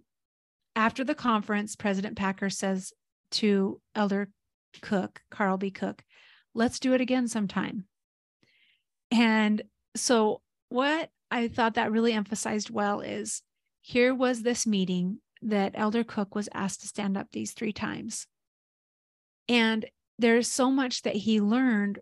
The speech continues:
from that po-, process of repetition and having to experience relying upon the Lord, trusting that something would come to his mind, knowing that there was a lesson to be learned in all of this. And at the end, um,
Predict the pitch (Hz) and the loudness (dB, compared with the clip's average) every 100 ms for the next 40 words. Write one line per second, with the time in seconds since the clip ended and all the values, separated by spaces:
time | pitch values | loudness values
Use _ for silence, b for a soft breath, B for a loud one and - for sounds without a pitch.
0 | - - 202 196 190 - - - 226 - | -12 -4 0 0 0 -4 -10 -8 -6 -6
1 | - 220 214 240 226 208 208 202 202 196 | -2 -2 -2 -4 -4 -2 -2 -2 -4 -4
2 | 202 - 240 262 269 - b b b b | -2 0 0 0 -2 -8 b b b b
3 | 220 190 208 220 208 233 208 - 214 202 | 0 2 2 2 2 -2 -2 -2 0 2
4 | 196 208 202 220 - 226 202 190 196 - | 2 0 -2 -6 -4 0 2 2 0 0
5 | 220 214 214 262 277 269 262 247 - - | 0 0 0 0 2 0 -2 -4 -10 -2
6 | 202 196 - 220 208 208 - 214 214 202 | 0 0 0 0 2 0 -2 -2 0 0
7 | 190 - 196 190 196 190 202 247 254 247 | 0 0 -2 0 0 0 0 2 2 2
8 | 240 233 226 b b b b _ 220 220 | 0 -2 -6 b b b b _ 2 6
9 | 220 226 226 202 190 208 - - 208 208 | 6 6 4 2 0 -2 -6 -2 0 2
10 | 202 180 185 190 220 202 196 190 185 202 | 2 2 2 2 0 0 2 4 4 4
11 | 233 233 226 226 220 233 240 - - _ | 4 2 2 -2 -2 -4 -4 -6 -8 _
12 | _ - B B B - 233 226 226 226 | _ -20 B B B 0 4 4 4 -2
13 | _ - 226 226 233 240 - 262 269 - | _ 0 2 2 0 -2 0 0 0 -4
14 | _ _ 233 214 202 202 | _ _ 2 2 2 -2